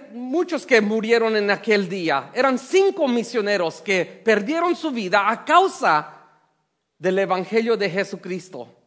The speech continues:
La esposa de uno de ellos, que era Elizabeth Elliot, escribió un libro, Portales de Esplendor,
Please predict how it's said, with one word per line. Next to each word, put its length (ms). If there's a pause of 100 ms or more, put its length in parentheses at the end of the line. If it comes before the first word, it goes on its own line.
(1400)
La 140
esposa 500
de 120
uno 280
de 200
ellos, 280
que 760
era 260
Elizabeth 680
Elliot, 500
escribió 460
un 180
libro, 560 (320)
Portales 920 (440)
de 320
Esplendor, 800